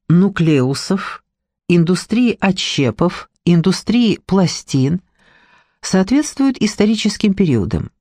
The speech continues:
нижнему палеолиту, среднему палеолиту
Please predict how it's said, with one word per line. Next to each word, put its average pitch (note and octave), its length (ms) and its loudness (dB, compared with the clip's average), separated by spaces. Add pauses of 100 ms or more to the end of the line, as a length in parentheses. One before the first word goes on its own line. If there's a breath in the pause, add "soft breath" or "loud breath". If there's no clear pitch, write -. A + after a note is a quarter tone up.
(520)
нижнему F3 560 2
палеолиту, A3+ 640 0
среднему D3 560 0
палеолиту G3+ 720 0